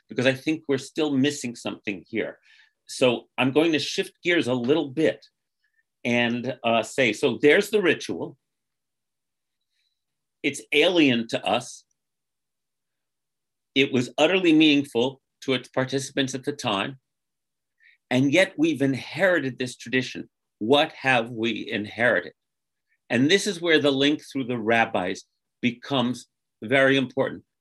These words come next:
Yeah, Roni, you don't have to buy a single thing I'm saying. That's fine. This is my attempt to try to understand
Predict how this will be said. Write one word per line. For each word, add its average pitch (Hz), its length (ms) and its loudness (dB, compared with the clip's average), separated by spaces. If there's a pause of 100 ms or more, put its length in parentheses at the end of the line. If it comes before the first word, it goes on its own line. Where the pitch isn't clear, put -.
(260)
Yeah, 190 240 4
Roni, 170 260 4
you 180 80 2
don't 220 100 6
have 208 120 0
to 175 60 -6
buy 147 200 2
a 123 60 0
single 165 420 -4
thing 139 200 -4
I'm 123 140 0
saying. 107 360 0
That's 120 240 -4
fine. 113 360 -4 (600)
This 147 160 0
is 147 100 -6
my 143 220 4
attempt 127 580 -2
to 117 120 -12
try 113 300 0
to 113 160 -2
understand 127 1000 -2